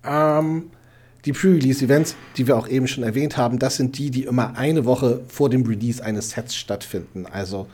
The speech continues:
um das Wochenende erster März herum. Und, ähm,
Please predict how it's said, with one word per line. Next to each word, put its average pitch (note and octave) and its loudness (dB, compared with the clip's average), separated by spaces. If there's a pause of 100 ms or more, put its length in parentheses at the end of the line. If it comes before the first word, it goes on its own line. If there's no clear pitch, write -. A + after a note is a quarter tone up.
(320)
um C3 -2
das A#2+ -4
Wochenende A#2 0
erster G#2+ -2
März C#3+ 0
herum. E3+ 2 (1600)
Und, D3 4 (600)
ähm, C3+ 2